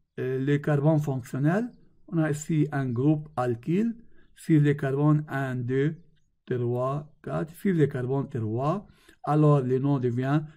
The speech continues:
trois-méthylbutanal. Ici,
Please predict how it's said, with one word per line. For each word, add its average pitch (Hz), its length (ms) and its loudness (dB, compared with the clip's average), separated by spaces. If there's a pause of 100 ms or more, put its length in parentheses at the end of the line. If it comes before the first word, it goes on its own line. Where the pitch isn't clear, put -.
(160)
trois-méthylbutanal. 143 3000 0 (4000)
Ici, 226 400 0